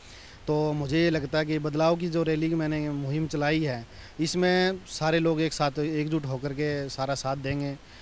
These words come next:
और ऐसी उम्मीद नहीं बल्कि विश्वास है ये मेरे क्षेत्र पर मुझे,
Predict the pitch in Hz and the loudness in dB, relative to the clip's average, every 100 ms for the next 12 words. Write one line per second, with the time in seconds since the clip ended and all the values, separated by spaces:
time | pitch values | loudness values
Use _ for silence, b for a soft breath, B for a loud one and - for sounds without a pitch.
0 | b - 135 147 151 147 147 156 147 156 | b -6 -2 0 0 0 0 -2 0 2
1 | 170 175 170 165 156 151 165 160 156 151 | 4 4 4 4 2 0 0 -2 -2 -4
2 | 135 143 151 143 139 135 135 135 135 135 | -4 0 0 0 0 0 -2 -4 -4 -4
3 | 139 127 135 135 135 123 147 | -6 -6 -6 -6 -6 -6 -6